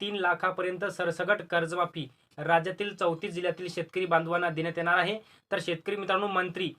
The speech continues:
अब्दुल सत्तार यांच्या माध्यमातून एक मीडियासमोर केलेलं स्टेटमेंट आहे आणि त्या स्टेटमेंटच्या आधारे त्यांच्या माध्यमातून सांगलेलं आहे की राज्यामध्ये तीन लाख स-, तीन लाख, तीन लाख रुपयापर्यंत सरसकट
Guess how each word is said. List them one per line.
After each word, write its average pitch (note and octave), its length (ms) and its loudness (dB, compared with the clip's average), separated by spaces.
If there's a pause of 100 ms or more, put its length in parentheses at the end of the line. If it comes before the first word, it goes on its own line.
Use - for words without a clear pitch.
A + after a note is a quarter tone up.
(160)
अब्दुल D#3+ 360 0
सत्तार G3 340 2
यांच्या F3+ 300 0
माध्यमातून F3 540 0
एक F#3 200 -8
मीडियासमोर F3+ 560 0
केलेलं F3 380 -2
स्टेटमेंट E3+ 480 -2
आहे F#3 220 0 (300)
आणि D#3+ 180 -2
त्या G#3 140 0
स्टेटमेंटच्या F#3 580 -2
आधारे F3 320 4 (260)
त्यांच्या E3 260 0
माध्यमातून F3 460 0
सांगलेलं E3+ 360 2
आहे E3+ 180 6
की G3 240 -8 (260)
राज्यामध्ये E3+ 560 2 (120)
तीन F3+ 140 -4
लाख F#3+ 240 4 (320)
स-, - 100 -6
तीन F3 420 -2
लाख, F#3 160 0 (280)
तीन F3+ 120 -2
लाख F3+ 200 4
रुपयापर्यंत F3+ 500 -2 (340)
सरसकट F#3 480 -2